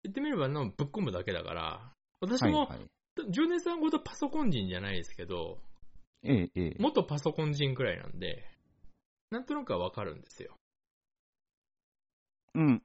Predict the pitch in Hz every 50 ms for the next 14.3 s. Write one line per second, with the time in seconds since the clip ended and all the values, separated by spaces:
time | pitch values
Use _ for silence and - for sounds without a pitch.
0 | _ - 160 151 131 117 139 135 135 135 131 131 127 123 - - _ _ _ _
1 | _ - _ - - - _ _ _ _ _ _ _ _ _ _ _ _ - -
2 | - 127 127 120 113 104 101 - - _ _ _ - 165 196 214 202 - 151 113
3 | 101 90 82 92 117 127 113 95 87 85 82 85 85 85 82 82 82 82 82 80
4 | 80 - - 92 87 82 78 87 85 87 - _ _ _ _ _ _ _ _ _
5 | _ _ _ _ _ _ _ _ _ _ _ _ _ _ _ - 123 117 117 -
6 | - 196 214 226 220 226 220 208 185 160 127 113 110 101 101 98 98 95 - -
7 | - - _ _ - - _ _ _ _ _ _ _ _ _ _ _ _ _ -
8 | - 208 214 143 95 90 - - - 85 85 90 87 85 78 73 - 80 76 73
9 | 69 67 67 - - - 156 170 - - 320 339 330 285 - - 269 320 330 202
10 | 190 - 175 175 202 208 196 196 196 - 196 202 185 156 165 190 214 220 220 202
11 | - - 226 226 - 254 240 156 104 90 90 87 - _ _ - 123 117 98 85
12 | 82 - - _ _ _ _ _ - - 127 104 85 76 69 65 - _ _ _
13 | _ _ _ _ _ _ _ _ - 139 151 185 196 240 247 226 220 233 196 -
14 | 202 208 202 202 202 196